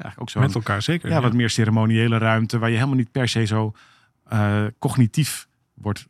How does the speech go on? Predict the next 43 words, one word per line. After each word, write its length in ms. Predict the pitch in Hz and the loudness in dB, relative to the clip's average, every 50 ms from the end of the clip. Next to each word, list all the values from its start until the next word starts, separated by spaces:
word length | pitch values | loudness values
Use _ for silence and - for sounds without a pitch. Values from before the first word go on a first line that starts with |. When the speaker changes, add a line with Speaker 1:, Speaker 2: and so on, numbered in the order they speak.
| _ _ _ - | _ _ _ -12
Speaker 1:
eh, 80 | - 110 | -10 -10
op 100 | 110 107 | -8 -4
die 120 | 104 110 104 | -2 0 0
manier 260 | 104 104 101 98 92 | 2 2 0 0 0
ernaar 200 | 101 98 101 98 | 0 0 0 -2
wordt 160 | 98 98 92 - | -2 -4 -6 -8
gekeken. 340 | - - 107 92 95 117 - - - - - - _ | -6 -6 -6 -6 -6 -8 -12 -18 -20 -20 -20 -10 _
Maar 100 | 110 107 | -4 -2
die 100 | 113 104 | -2 0
zweethut 380 | 127 190 214 - 131 120 - _ | 0 0 0 0 -2 -2 -2 _
is 180 | - 185 139 - | -6 -6 -2 -2
dat 180 | 147 127 - | -2 -2 0
van 160 | - 151 135 | 0 -2 -2
zich, 160 | - - 98 - | -2 -4 -6 -8
dat 140 | - - | -6 -6
is 80 | 117 104 | -6 -6
de 80 | - - | -6 -8
essentie 420 | 110 - - 139 135 123 127 123 | -6 -4 0 0 0 0 0 0
van 80 | 131 131 | 0 0
de 60 | 117 | 2
zweethut. 420 | 123 160 170 151 - 123 107 - | 2 0 0 2 2 2 2 2
Je 80 | - 117 | 0 0
kan 100 | - 165 | 2 4
helemaal 200 | 190 196 165 147 139 | 4 4 4 4 6
niet 80 | 135 127 | 6 6
denken 340 | 123 123 123 - 120 117 | 4 4 4 2 0 0
in 100 | 113 113 | 2 2
die, 180 | 113 113 113 120 | 2 2 0 0
in 120 | 127 117 | 0 -2
die, 240 | 113 113 113 117 120 | 0 0 0 0 0
eh, 260 | 123 113 113 120 120 110 110 | -2 -2 -2 -2 -2 -4 -6
fucking 340 | - - - - - 113 101 | -10 -14 -10 -6 -4 -4 -2
hitte. 300 | 95 110 110 - 104 92 - _ _ _ | 0 -2 -2 -2 -4 -8 -8 _ _ _
Speaker 2:
Nee, 120 | 165 156 | -4 -4
maar 140 | 156 - - | -4 -4 -6
ik, 180 | 254 - - - | -8 -10 -8 -6
<laughs> 540 | - - - - - - - - - - - | -6 -4 -4 -4 -4 -4 -4 -4 -4 -2 0
ja, 100 | - 147 120 - - 151 - - - 139 131 - 147 131 123 104 - - - - - - - - - - - | 0 0 0 0 -2 -2 0 0 0 0 0 0 -2 -4 -6 -8 -10 -12 -16 -20 -20 -18 -16 -16 -14 -16 -16
zo 360 | - - - - 151 175 - - | -14 -12 -6 -4 -4 -4 -4 -4
erg 280 | - 147 135 135 120 | -2 0 0 0 0
nou 120 | 131 135 135 | 0 0 0
ook 40 | |
weer 40 | 123 | 0